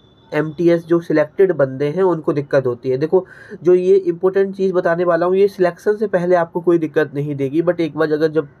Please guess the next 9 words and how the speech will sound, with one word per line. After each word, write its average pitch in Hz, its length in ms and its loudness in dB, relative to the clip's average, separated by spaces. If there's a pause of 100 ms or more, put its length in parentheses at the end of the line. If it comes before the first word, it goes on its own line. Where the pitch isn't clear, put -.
(360)
आप 147 220 -2
एमटीएस 156 460 -2
qualify 143 440 0
कर 143 160 2
लोगे, 139 260 0
आपका 143 240 0
selection 143 440 -4
हो 139 140 0
जाएगा, 135 300 2